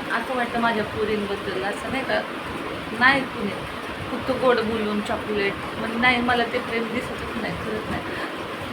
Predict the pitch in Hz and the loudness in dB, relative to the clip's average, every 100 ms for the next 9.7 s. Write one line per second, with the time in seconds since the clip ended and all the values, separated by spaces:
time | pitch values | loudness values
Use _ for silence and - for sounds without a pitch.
0 | - 202 254 233 208 - 208 214 208 196 | -4 6 6 8 6 4 0 2 4 4
1 | - 202 214 214 214 208 208 214 208 208 | 6 6 6 2 2 2 2 2 2 4
2 | 196 190 202 202 - 208 220 214 208 208 | 4 4 4 2 2 2 4 4 4 2
3 | - 196 175 170 170 170 - - 196 175 | -2 -4 -4 -2 -2 -2 -4 2 2 2
4 | - 202 165 - - - 208 208 226 226 | -2 -2 -2 -2 -4 -4 -2 0 2 0
5 | 226 220 202 196 185 202 185 180 - 180 | 0 0 0 0 -2 -2 -2 -2 -2 -2
6 | 202 196 196 185 180 170 - - 202 202 | 0 0 0 0 0 -2 -4 -4 -2 0
7 | 202 262 233 - - - - - 302 302 | 2 2 2 -2 -4 -4 -2 4 4 8
8 | 302 302 302 254 254 - 269 277 262 254 | 6 6 4 4 4 -4 -2 0 4 4
9 | 247 240 240 233 226 208 196 | 6 6 6 8 6 6 2